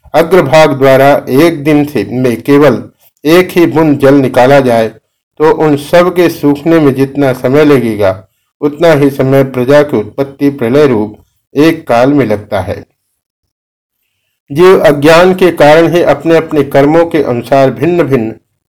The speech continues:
गतियों को प्राप्त होते हैं। इस प्रकार नित्य प्रति शुद्ध चित्त से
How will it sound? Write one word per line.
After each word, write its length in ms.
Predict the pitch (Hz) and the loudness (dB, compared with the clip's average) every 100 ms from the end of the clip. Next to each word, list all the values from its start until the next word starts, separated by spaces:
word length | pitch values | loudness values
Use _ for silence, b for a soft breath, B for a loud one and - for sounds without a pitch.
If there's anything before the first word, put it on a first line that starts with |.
| 113 | -4
गतियों 400 | 139 147 180 175 | -2 0 0 0
को 140 | 160 | 0
प्राप्त 380 | 131 127 131 - | -2 0 0 -2
होते 320 | 120 107 - | -6 -6 -6
हैं। 280 | 95 90 - _ _ _ _ | -6 -8 -14 _ _ _ _
इस 140 | 185 | -6
प्रकार 360 | 185 175 170 165 | -2 -2 2 2
नित्य 300 | 160 170 170 | 2 0 -4
प्रति 360 | 156 165 160 147 | -8 -6 -2 -4
शुद्ध 360 | - 165 139 | -4 -8 -8
चित्त 340 | 139 165 160 156 | -6 -6 -6 -6
से 400 | 151 143 151 | 0 0 -2